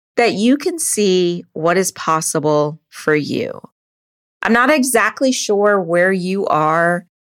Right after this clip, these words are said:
in your journey as you are listening to me today. I don't know exactly where you want to go. That choice is one hundred percent yours.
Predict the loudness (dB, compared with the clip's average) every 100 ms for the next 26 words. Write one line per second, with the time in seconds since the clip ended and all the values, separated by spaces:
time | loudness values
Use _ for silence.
0 | -2 0 2 2 0 0 0 0 0 -2
1 | -4 -4 -2 0 2 2 2 0 0 -2
2 | -6 -6 -4 -4 -4 -2 0 0 0 -2
3 | -6 _ _ _ 0 2 2 2 2 2
4 | 0 -2 0 -2 -2 0 2 2 -2 -4
5 | 0 0 0 -4 -4 -4 -2 0 0 -2
6 | -2 0 0 -4 -10 -6 0 0 0 -4
7 | -6 -6 -8 -8 -8 -4 -2 -2 -2 -6
8 | -4 -8 -8 -8 -6 -8 -8 -10